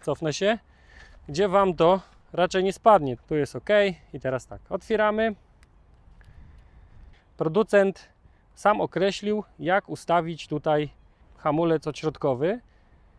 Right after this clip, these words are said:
do zwykłego łowienia. Dziesięć gramów przynęta, więc ustawienie, tak jak fabryka wypuszcza ten multiplikator na dwójkę, e, w,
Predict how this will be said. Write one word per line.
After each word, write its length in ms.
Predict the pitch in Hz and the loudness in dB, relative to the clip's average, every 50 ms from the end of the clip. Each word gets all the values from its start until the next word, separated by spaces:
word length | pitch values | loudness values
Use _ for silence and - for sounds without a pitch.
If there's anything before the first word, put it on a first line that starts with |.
| _ _ _ _ _ - | _ _ _ _ _ -4
do 140 | 151 208 214 | -2 -2 -2
zwykłego 360 | 185 180 170 - 175 151 165 | 0 -2 -4 -4 -2 0 0
łowienia. 520 | 165 151 147 143 120 117 113 107 95 - _ _ - - _ - - - | 0 0 0 -2 -4 -4 -8 -12 -16 -20 _ _ -20 -20 _ -20 -14 -8
Dziesięć 340 | 147 170 - - 151 139 131 | -8 -6 -4 -4 -6 -4 -2
gramów 340 | 143 156 156 147 135 120 - | -2 0 0 0 -2 -6 -10
przynęta, 680 | - - 127 143 180 190 185 - 170 156 156 147 143 139 | -10 -6 -4 -2 -2 -2 -2 0 0 0 0 -2 -4 -8
więc 200 | 151 156 147 180 | -8 -8 -6 -6
ustawienie, 680 | 175 - - 156 143 131 170 175 165 156 151 147 139 131 - - - - - - - - - | -6 -4 -4 -4 -4 -2 -2 -2 -2 -2 -2 -2 -4 -6 -10 -18 -20 -20 -20 -20 -20 -12 -6
tak 140 | - 175 160 | -4 -2 -2
jak 140 | 170 151 - | -2 -4 -2
fabryka 420 | - 160 143 151 156 147 - 147 | -2 -2 -2 -2 -2 -2 -2 -2
wypuszcza 440 | 131 135 131 - 147 - - - 135 | -4 -4 -8 -12 -12 -8 -6 -6 -6
ten 280 | - - 135 127 123 120 - - - - - - - - | -4 -4 -4 -4 -6 -8 -10 -16 -20 -20 -20 -20 -10 -6
multiplikator 800 | 156 156 143 - 139 - 135 123 - 165 175 156 - - 143 135 | -6 -4 -4 -6 -8 -8 -10 -4 0 0 0 2 0 -2 -4 -4
na 120 | 131 127 | -4 -6
dwójkę, 560 | 113 123 139 180 196 196 160 - 175 165 160 160 | -6 -4 -2 -2 -2 -2 -2 -2 0 0 0 0
e, 80 | 151 - - _ - _ _ _ _ _ _ - _ _ _ _ - - - - - - - _ _ - _ - - 135 127 127 127 127 127 127 123 | -2 -6 -12 _ -20 _ _ _ _ _ _ -20 _ _ _ _ -20 -20 -20 -20 -20 -20 -20 _ _ -20 _ -12 -6 -4 -4 -2 -2 -2 -2 -2 -4
w, 220 | 123 147 156 - | -6 -8 -12 -12